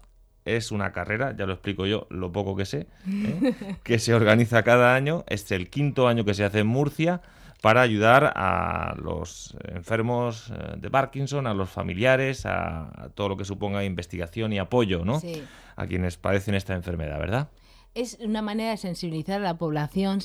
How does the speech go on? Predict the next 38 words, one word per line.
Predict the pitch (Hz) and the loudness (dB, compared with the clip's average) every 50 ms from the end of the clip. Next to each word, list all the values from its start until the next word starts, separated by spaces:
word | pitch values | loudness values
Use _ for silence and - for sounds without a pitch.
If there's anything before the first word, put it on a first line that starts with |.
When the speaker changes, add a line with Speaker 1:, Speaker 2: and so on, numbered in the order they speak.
| - - - | -6 -8 -4
Speaker 2:
sobre | - 185 170 170 | -2 0 0 0
esta | 165 - 190 | -2 -2 -2
enfermedad, | 165 151 - 151 147 147 139 139 139 135 - - - - - - - - - - - - - | -4 -4 -4 -4 -4 -2 -4 -4 -6 -8 -10 -14 -20 -20 -20 -20 -20 -20 -20 -20 -20 -12 -2
que | - 202 | 2 2
no | 226 | 2
es | 233 - | 4 4
una | 277 | 4
enfermedad | 254 226 - 233 226 226 226 226 | 2 2 2 0 2 2 2 2
de | 220 | 2
nuestros | 220 214 202 - 208 202 | 2 0 0 -2 -4 -2
mayores, | 202 208 208 202 226 220 165 107 - - - - _ - - - _ - | -2 -2 0 0 0 -2 -2 -4 -8 -10 -14 -18 _ -20 -20 -20 _ -8
que | - | -4
es | 180 196 | -2 0
una | 202 196 | 0 0
enfermedad | 175 - 180 180 175 175 | -2 -2 -2 -2 -2 -2
también | 175 175 170 170 170 | -2 -2 -2 0 -2
de | 170 | -2
gente | 151 - 185 175 - 170 147 | -2 -2 -2 -2 -2 -4 -6
joven. | - - 139 127 127 120 127 147 151 151 | -4 -4 -4 -4 -4 -6 -6 -8 -6 -4
De | 170 185 | -2 -2
hecho, | 202 196 - - 214 202 196 - - - | -2 0 -2 -2 -2 -2 -2 -4 -8 -10
eh, | - 156 147 147 143 143 147 | -6 -4 -4 -2 -2 -4 -4
por | - - 143 | -6 -6 -6
ejemplo, | - 175 170 175 165 | -4 -4 -2 -2 -2
en | 147 | -2
Parkinson | - 170 170 - 185 165 - 170 165 | -4 -4 -4 -4 -4 -4 -4 -6 -6
Elche, | 165 175 170 - - 233 240 220 | -6 -8 -10 -12 -10 -8 -8 -8
la | 160 | -8
asociación | 139 - 165 151 151 147 147 170 175 196 214 208 _ - - - - - - - - - - - | -8 -8 -8 -8 -8 -8 -6 -6 -6 -6 -6 -10 _ -20 -20 -20 -20 -20 -20 -20 -20 -20 -18 -12
de | - 151 160 160 | -6 -2 -2 -2
Elche, | 170 170 - - 214 196 - - - | -2 -2 -4 -4 -4 -4 -4 -6 -4
tiene | - 208 208 220 202 | 0 0 2 2 2
los | 202 185 170 - | 0 -2 -2 -2
enfermos | 175 165 - 196 196 202 190 175 | -4 -4 -2 -4 -4 -2 -4 -4
de | 180 175 165 160 | -2 -2 -2 -2
Parkinson | - 175 180 170 180 170 - 175 160 | -4 -6 -6 -6 -6 -6 -4 -4 -4
más | 156 143 | -6 -6
jóvenes, | - - 131 123 123 127 135 135 127 - - | -8 -10 -10 -10 -10 -10 -12 -12 -14 -18 -18